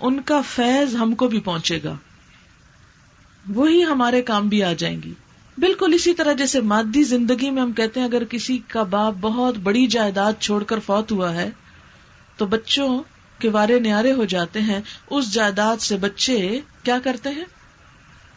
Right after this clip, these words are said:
فائدہ اٹھاتے ہیں، کیونکہ وہ ان کے بچے ہیں۔ ہاں، مادی چیزوں میں یہ فائدہ اٹھایا جا سکتا ہے، لیکن عمل میں کوئی فائدہ نہیں ہو سکتا جب تک اپنے لیے خود کچھ نہ کرو۔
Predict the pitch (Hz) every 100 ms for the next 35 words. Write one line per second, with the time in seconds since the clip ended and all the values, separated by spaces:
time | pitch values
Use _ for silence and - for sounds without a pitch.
0 | - 220 214 226 208 202 165 175 185 233
1 | 240 240 226 220 196 180 - 214 170 160
2 | - - - - - 262 196 175 185 208
3 | 196 262 254 226 208 226 214 202 196 180
4 | 185 220 202 196 196 208 220 190 165 170
5 | - 170 156 - - _ - _ - -
6 | 233 262 330 339 - - 220 240 302 330
7 | 294 302 302 262 262 311 - 302 359 339
8 | 233 214 240 247 226 269 311 247 208 185
9 | - 180 170 208 - 320 294 294 339 339
10 | 359 - 392 - 269 - 185 175 156